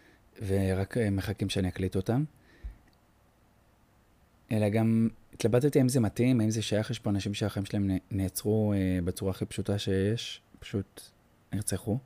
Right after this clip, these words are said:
אה, יש פה אנשים ש-, יש לנו חטופים עדיין ב-, בעזה.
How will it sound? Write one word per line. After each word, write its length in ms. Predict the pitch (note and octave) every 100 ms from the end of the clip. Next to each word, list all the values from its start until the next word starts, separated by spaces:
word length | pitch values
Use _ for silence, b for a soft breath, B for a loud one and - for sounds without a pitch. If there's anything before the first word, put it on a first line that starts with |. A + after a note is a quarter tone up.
| B B B B B B _ A2
אה, 40 | G2 F#2+
יש 100 | F#2+
פה 200 | - G#2
אנשים 300 | G2+ G2 G#2
ש-, 100 | G2+ G#2 G2 F#2+ F#2+ F#2 F#2 _ b b b -
יש 80 |
לנו 80 | G#2
חטופים 440 | G2 A2 F#2+ C3 B2+
עדיין 320 | G#2+ G2 G2 - _ A2+
ב-, 360 | G2+ F#2+ F#2 F#2+ - _
בעזה. 400 | A2+ - A#2+ A#2+